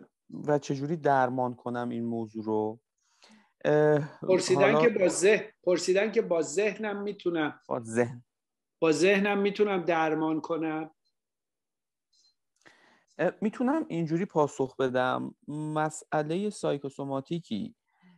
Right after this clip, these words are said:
Speaker 1: که ریشه‌ش ریشهٔ روانیه، با همون ریشهٔ روانی هم درست می‌شه. خب،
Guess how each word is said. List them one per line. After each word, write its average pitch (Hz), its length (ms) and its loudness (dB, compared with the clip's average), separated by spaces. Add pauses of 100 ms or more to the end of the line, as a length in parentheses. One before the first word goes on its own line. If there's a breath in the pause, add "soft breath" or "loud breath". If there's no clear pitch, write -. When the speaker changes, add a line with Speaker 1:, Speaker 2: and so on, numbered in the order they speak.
(140)
Speaker 1:
که 147 220 2
ریشه‌ش 135 920 -2
ریشهٔ 131 540 0
روانیه، 127 1120 0 (120)
با 139 160 4
همون 165 540 -6
ریشهٔ 131 460 -2
روانی 127 600 0
هم 104 240 -4
درست 101 460 -8
می‌شه. - 400 -12 (200)
خب، 123 500 0